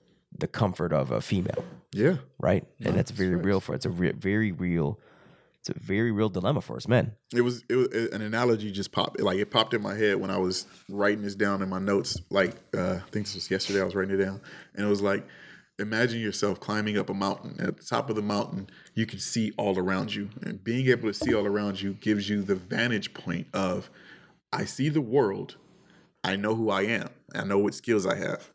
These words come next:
Speaker 2: Now I know how to put what the world needs and what I can do together." That's called purpose,
Speaker 1: Mm.
Speaker 2: right?
Speaker 1: Yeah.
Speaker 2: If you try to get to the top of that mountain, um, and you've already found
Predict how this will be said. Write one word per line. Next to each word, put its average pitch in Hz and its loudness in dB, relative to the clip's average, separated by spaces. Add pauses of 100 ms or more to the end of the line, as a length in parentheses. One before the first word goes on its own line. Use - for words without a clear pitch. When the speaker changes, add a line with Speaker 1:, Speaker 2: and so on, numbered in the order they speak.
Speaker 2:
Now 117 2
I 117 0
know 107 0 (100)
how 107 0
to 98 -2
put 107 0 (220)
what 117 -4
the 135 2
world 120 2
needs 123 -2 (280)
and 98 0
what 104 2
I 117 2
can 117 -4
do 113 2
together." 104 0
That's 101 -2
called 90 -2
purpose, - -2 (180)
Speaker 1:
Mm. 143 0
Speaker 2:
right? 104 -2 (220)
Speaker 1:
Yeah. 127 4 (420)
Speaker 2:
If 135 2
you 135 0 (460)
try 131 2
to 139 -6
get 131 0
to 127 -6
the 110 -10
top 110 -2
of 107 -6
that 101 2
mountain, 101 -2 (640)
um, 92 0 (1040)
and 117 0
you've 113 -2
already 120 0
found 104 -2